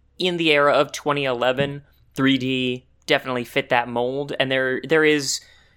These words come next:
you know, d-, going with the console metaphor, you go to any late game on a console's life cycle, they have all the tricks. So,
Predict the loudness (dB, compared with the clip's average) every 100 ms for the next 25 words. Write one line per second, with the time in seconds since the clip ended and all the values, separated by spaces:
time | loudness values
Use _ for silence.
0 | _ _ _ _ 0 4 4 0 -4 -6
1 | -8 _ -6 0 2 2 -2 0 2 2
2 | 0 -2 -2 0 0 0 2 4 2 0
3 | 0 0 2 2 2 2 2 0 0 0
4 | 0 0 -2 2 0 2 0 0 -2 -6
5 | -8 -16 -6 2 2 4 2 0 -8 _
6 | 2 4 2 -2 -2 -4 -4 -6 -8 -8
7 | -6 -4 -4 -2 4 4 6